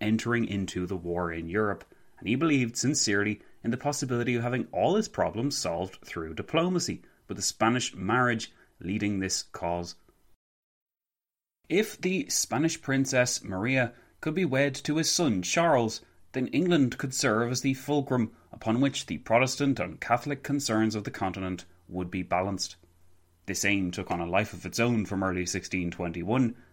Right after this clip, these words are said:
as King James's mission became progressively more urgent with the defeat of Frederick's forces at White Mountain.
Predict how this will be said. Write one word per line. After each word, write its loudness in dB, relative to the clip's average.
as -10
King 2
James's 2
mission 0
became 0
progressively 0
more 0
urgent 2
with -4
the 0
defeat 0
of -2
Frederick's 0
forces -4
at -4
White -6
Mountain. -2